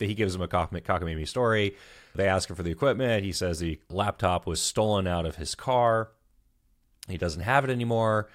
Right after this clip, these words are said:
which ends up a charge for lying to a government agency. So, O M G. <laughs> It's just, it's so crazy. Okay, so let's, let's unpack this for a second and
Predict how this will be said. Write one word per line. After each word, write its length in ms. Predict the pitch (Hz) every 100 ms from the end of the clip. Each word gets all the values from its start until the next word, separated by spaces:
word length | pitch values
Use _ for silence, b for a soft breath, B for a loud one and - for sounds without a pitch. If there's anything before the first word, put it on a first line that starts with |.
| 170 -
which 500 | 92 87 - - -
ends 220 | 95 87
up 160 | 85 - _ -
a 100 | 78
charge 320 | - 90 85
for 100 | 82
lying 240 | 76 76 76
to 60 |
a 20 | 73
government 280 | 76 78
agency. 420 | 73 73 78 78 - _ -
So, 460 | - 101 90 80 b _ _ 104
O 160 | 110
M 180 | 110 101
G. 220 | 80 73 -
<laughs> 40 |
It's 300 | - - -
just, 480 | - - - - -
it's 220 | - -
so 260 | - - 95
crazy. 460 | - 85 78 76 B B B B B -
Okay, 320 | 190 220 92 B B B B B -
so 120 | 214
let's, 220 | 330 -
let's 160 | 247 262
unpack 400 | 196 110 95 90
this 160 | 78
for 120 | -
a 60 | 73
second 380 | - 76 76 73 _ _ _
and 520 | - 107 104 101 95